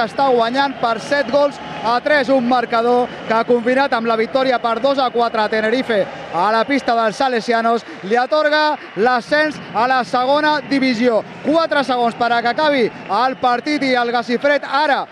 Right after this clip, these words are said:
Unió Esportiva Eivissa Gallifret, ara un club, un conjunt vinculat a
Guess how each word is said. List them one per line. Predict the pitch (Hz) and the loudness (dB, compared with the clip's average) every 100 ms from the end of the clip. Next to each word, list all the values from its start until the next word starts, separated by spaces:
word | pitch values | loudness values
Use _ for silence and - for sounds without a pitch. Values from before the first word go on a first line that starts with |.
| - | -4
Unió | 185 202 262 | 0 2 2
Esportiva | 247 220 214 269 226 | 2 0 0 0 0
Eivissa | 247 233 | 0 -2
Gallifret, | 220 214 220 269 254 | -2 -2 0 0 2
ara | 269 220 - - 202 | 2 2 -2 -2 0
un | 269 | 0
club, | - 262 233 | 2 2 2
un | 254 269 | 0 0
conjunt | 269 240 285 | 0 2 2
vinculat | 254 247 220 247 220 175 - 170 | 2 0 2 2 0 -2 -10 -8
a | 170 | -2